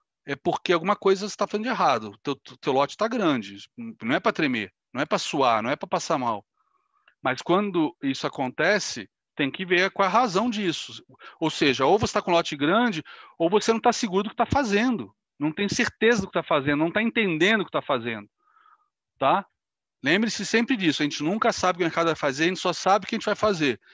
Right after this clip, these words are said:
Nesse caso, eu não sei agora o que o mercado vai fazer depois dessa puxada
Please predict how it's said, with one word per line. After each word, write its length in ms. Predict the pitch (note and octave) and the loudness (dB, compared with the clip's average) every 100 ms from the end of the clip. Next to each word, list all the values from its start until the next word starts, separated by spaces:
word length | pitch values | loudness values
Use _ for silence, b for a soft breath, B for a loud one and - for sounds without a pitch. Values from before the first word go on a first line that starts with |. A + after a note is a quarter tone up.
| b b - | b b 0
Nesse 260 | D#3 - | 0 0
caso, 600 | - F#3 A3 A3+ D3 A2+ b b b b _ | 0 2 4 4 2 -6 b b b b _
eu 140 | C#3+ D#3+ | 0 2
não 100 | F3+ | 2
sei 200 | - F3 | 4 2
agora 300 | D3+ C#3+ C#3 | 4 2 2
o 40 | |
que 100 | - | -2
o 80 | F3+ | -2
mercado 220 | E3+ D#3 | 0 2
vai 80 | D3 | 0
fazer 220 | - C#3+ | 0 0
depois 220 | C#3+ - | 0 0
dessa 240 | D3+ D3 - | -2 -2 -4
puxada 540 | - - D3+ C3+ C3 | -4 -2 0 2 0